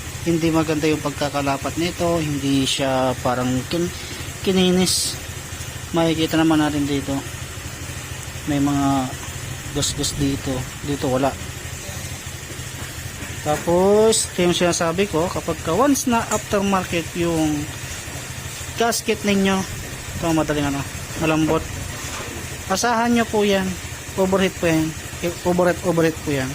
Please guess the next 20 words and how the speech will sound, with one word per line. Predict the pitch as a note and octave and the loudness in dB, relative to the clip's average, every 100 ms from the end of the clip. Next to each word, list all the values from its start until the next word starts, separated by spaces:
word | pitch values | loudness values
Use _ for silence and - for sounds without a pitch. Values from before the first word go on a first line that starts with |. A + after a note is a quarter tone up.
| - | 0
Kaya | E3 F3 | 0 2
kung | |
sakaling | E3 E3+ E3 E3 D#3+ D#3 D3 F#3 | 2 2 2 4 4 4 4 4
kayo | A3 A3+ | 4 4
bibili | G#3+ G3+ | 2 4
ng | G3 G3 | 4 4
pisa, | F#3+ F#3+ - E3 D#3+ D#3 - - - - - - | 2 2 4 4 2 -2 -8 -10 -10 -10 -8 2
tiisin | A3 A3 A3+ G#3+ | 4 4 4 4
nyo | G#3 | 4
na | G3+ | 6
yung | G3+ G3 F#3+ F3+ F3+ F3+ | 6 6 6 6 4 4
may | F3 E3+ E3+ - | 4 4 2 2
price | E3 E3+ - F#3 | 2 4 2 2
na | E3+ D#3+ D#3 D3+ D3 C#3+ C#3+ C#3 C#3+ - - - - - | 2 4 4 2 2 0 -2 -2 -4 -8 -10 -10 -8 0
pisa. | A#3 - E3+ E3+ - - - F#3 | 2 4 2 0 -6 -10 -4 0
At | F#3 | 2
least | F#3 - | 2 2
hindi | F#3 F#3 | 2 4
naman | F3+ F3+ F3 | 6 4 4
kayo | F3 | 4